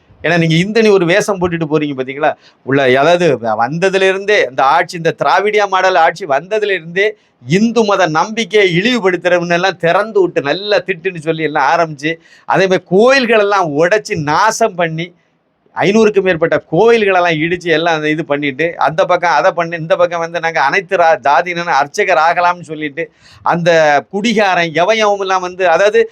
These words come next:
எ-, கோயிலுக்கு போகக்கூடிய பக்தர்கள் எதை எதை விரும்ப மாட்டாங்களோ அப்படிப்பட்டவன்லாம் கொண்டு ஏத்துனீங்க. பக்தர்கள் ஏத்துக்கிட்டாங்கன்னா அது வேற கதைங்க. அதை பக்தர்கள் பார்க்கணுங்க. யாரை வந்து அர்ச்சகர் ஆக்கணும், யாரை வந்து, அஹ், ச-, பூஜாரியா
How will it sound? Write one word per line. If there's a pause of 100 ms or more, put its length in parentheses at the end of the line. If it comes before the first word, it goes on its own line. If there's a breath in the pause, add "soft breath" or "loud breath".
(280 soft breath)
எ-,
கோயிலுக்கு
போகக்கூடிய
பக்தர்கள்
எதை
எதை
விரும்ப
மாட்டாங்களோ
அப்படிப்பட்டவன்லாம்
கொண்டு
ஏத்துனீங்க. (840)
பக்தர்கள்
ஏத்துக்கிட்டாங்கன்னா
அது
வேற
கதைங்க.
அதை
பக்தர்கள்
பார்க்கணுங்க.
யாரை
வந்து
அர்ச்சகர்
ஆக்கணும்,
யாரை
வந்து, (280 soft breath)
அஹ்,
ச-,
பூஜாரியா